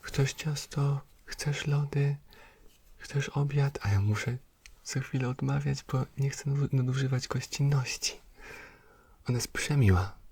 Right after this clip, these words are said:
przemiła. Fałszywa, głupia suka.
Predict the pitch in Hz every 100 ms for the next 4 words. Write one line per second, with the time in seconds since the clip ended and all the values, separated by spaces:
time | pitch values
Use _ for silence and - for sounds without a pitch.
0 | - - 151 139 98 95 98 - _ -
1 | - - - - 95 87 - 101 87 85
2 | 92 87 95 92 - 98 90 85